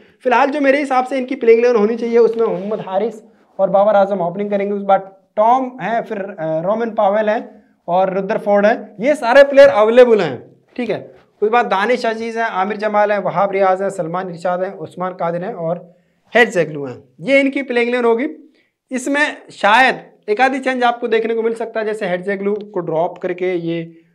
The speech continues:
अ, शायद आपके किसी अच्छे स्पिन बॉलर को ला सकते हैं और आपके आमिर जमाल या दानिश अजीज को ड्रॉप करके हारिस सोहेल को ला सकते हैं।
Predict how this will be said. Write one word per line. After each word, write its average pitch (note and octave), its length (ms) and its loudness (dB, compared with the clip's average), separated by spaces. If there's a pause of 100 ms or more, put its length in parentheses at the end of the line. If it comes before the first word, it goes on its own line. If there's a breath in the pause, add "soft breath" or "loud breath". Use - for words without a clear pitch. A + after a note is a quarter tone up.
(120)
अ, D3 240 -10
शायद F3+ 440 -4
आपके F3 540 -6
किसी D#3 320 -12
अच्छे F3+ 480 -8
स्पिन F3+ 240 -10
बॉलर E3+ 220 -6
को E3+ 100 -8
ला D#3+ 120 -6
सकते D#3+ 280 -12
हैं F3 220 -10 (360 soft breath)
और D3 280 -4
आपके F3+ 300 -4
आमिर G#3 420 -2
जमाल G3 380 -2
या G3 100 -2
दानिश F3 380 -6
अजीज F#3+ 200 -10
को G3 100 -4
ड्रॉप F3 280 -6
करके F3+ 180 -6
हारिस F3+ 420 -4
सोहेल F#3+ 180 -4
को F#3 120 -6
ला F3 160 -4
सकते F3+ 280 -14
हैं। G3 200 -12